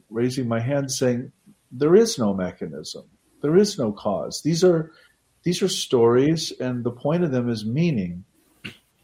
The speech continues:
And it, you know, it dawned on me that I think what a paranormal event is,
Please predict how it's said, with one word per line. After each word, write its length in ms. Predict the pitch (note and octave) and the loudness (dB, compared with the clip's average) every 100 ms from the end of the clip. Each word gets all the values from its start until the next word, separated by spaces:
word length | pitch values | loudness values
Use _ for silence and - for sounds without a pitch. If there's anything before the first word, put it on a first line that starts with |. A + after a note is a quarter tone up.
| _ | _
And 380 | C3 C#3 C3+ C#3+ - _ _ _ _ _ _ - - - | -2 0 0 -4 -12 _ _ _ _ _ _ -20 -16 -2
it, 360 | D3 D3 - _ | -2 -2 -10 _
you 100 | E3+ | -4
know, 140 | E3+ D#3 | -2 -2
it 180 | D#3 C3 | -2 0
dawned 300 | F3+ G3+ G3+ | 4 6 6
on 160 | F3+ | 6
me 220 | D3+ D3 | 4 2
that 720 | D3+ B2+ A#2+ C#3 C3+ C#3 - _ - | 0 -4 -4 -2 -2 -4 -6 _ -4
I 80 | D3+ | -2
think 320 | F#3 F#3 F#3 | 0 -2 0
what 140 | E3+ | 2
a 60 | C#3 | 2
paranormal 680 | C3+ D#3 D3 C#3+ C#3+ C3+ | 2 0 0 0 0 0
event 260 | A#2+ D3+ D#3+ | 2 2 4
is, 380 | B2+ A#2+ A#2 | 4 4 0